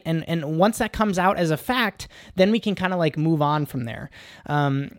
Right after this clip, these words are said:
and I've said it before on the show, there's an N B A and a W N B A in basketball, and that doesn't exist in food. Everybody is on the same field, and take that for as good or, or bad, but that's just how it is, right? Like, do I agree that there's no perfect solution?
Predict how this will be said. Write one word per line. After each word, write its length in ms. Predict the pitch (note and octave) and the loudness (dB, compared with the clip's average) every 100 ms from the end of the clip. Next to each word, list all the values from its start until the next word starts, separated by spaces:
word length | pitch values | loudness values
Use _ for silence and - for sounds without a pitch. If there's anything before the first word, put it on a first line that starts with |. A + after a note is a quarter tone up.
| - | -4
and 120 | E3 | 0
I've 80 | F3+ | 2
said 160 | A3 | 4
it 80 | A3 | 4
before 280 | F3+ - E3+ | 2 4 4
on 100 | D3+ | 4
the 80 | B2 | 0
show, 260 | - A#2 | -2 -4
there's 300 | A#2 C#3 D3 | 0 4 4
an 140 | F#3+ E3 | 2 -6
N 240 | - G3+ | 2 4
B 180 | G#3+ G#3 | 6 4
A 240 | G3 G3 G3 | 4 2 -2
and 140 | D#3+ | -2
a 40 | |
W 420 | D3+ D3+ D3+ D#3+ C#3+ | 0 0 4 4 4
N 160 | C#3+ | 4
B 160 | C#3 B2+ | 4 2
A 180 | B2+ B2 | 2 0
in 120 | B2+ | 0
basketball, 640 | B2+ B2 - D#3 E2 D#3 - | -2 -4 -8 -8 -8 -10 -8
and 160 | C#3 D3 | 0 4
that 120 | D#3+ | 4
doesn't 280 | G3+ F#3+ G3 | 6 4 4
exist 400 | F3+ D#3+ G3+ F#3 | 4 4 2 0
in 100 | F3 | 0
food. 300 | - G3+ C3+ | 6 6 6
Everybody 520 | D3 D3+ E3+ F3+ G3 | 2 2 4 4 2
is 140 | E3 | -2
on 200 | D#3+ D#3+ | 0 0
the 60 | E3 | 0
same 400 | - E3 E3 E3 | -2 -2 -2 -2
field, 440 | - G#3 G3 A2+ - | -2 2 2 0 -8
and 220 | C3+ C#3 | -6 -4
take 280 | - C4 - | 0 0 2
that 260 | D#3+ D#3 | 2 0
for 320 | - E3 D#3+ D3 | 0 2 2 2
as 160 | D3+ | 0
good 200 | - E3 | 2 4
or, 320 | E3+ D#3 D#3+ - C#3+ | 4 4 4 2 0
or 100 | D#3 | 2
bad, 360 | C#3 G3 C3 | 2 0 -2
but 100 | B2 | -4
that's 120 | D#3 | -4
just 200 | D3+ F3+ | -2 -4
how 160 | - G3+ | 2 2
it 80 | F3+ | 2
is, 420 | F3 E3+ A#2 - - - - | 0 0 -2 -12 -14 -20 -6
right? 180 | C#3 D#3 | 0 2
Like, 160 | D3+ | 2
do 140 | C3+ E3+ | 4 4
I 100 | F#3 | 6
agree 380 | G#3 E3 F#3 F#3+ | 4 4 4 4
that 100 | E3 | 4
there's 220 | E3+ D#3 | 2 2
no 180 | E3 E3 | 2 2
perfect 480 | - E3 D#3+ E3 | 0 -2 0 -2
solution? 400 | - D#3+ D#3 - | -2 2 2 0